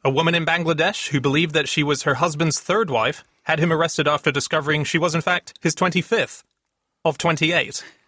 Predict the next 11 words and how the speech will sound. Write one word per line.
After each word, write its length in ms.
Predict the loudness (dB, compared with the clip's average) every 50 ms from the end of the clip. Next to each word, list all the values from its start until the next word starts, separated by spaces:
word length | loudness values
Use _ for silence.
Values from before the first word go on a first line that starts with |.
| _ -20 -14 -10
<laughs> 440 | -10 -10 -10 -12 -18 -18 -18 -10 -4
Police 260 | -2 0 0 0 0
arrested 340 | 0 -2 -2 0 -2 -2 -2
him 160 | 0 0 0
at 60 | 0
the 80 | -2 0
home 260 | 0 0 0 0 0 -4
of 80 | -4 -4
his 160 | -2 -4 -4
twenty-seventh 880 | -4 -4 -4 -2 -2 -4 -4 -4 -2 -2 0 0 -2 -4 -6 -12 -6 -2
wife. 340 | -2 -2 -2 -4 -6 -20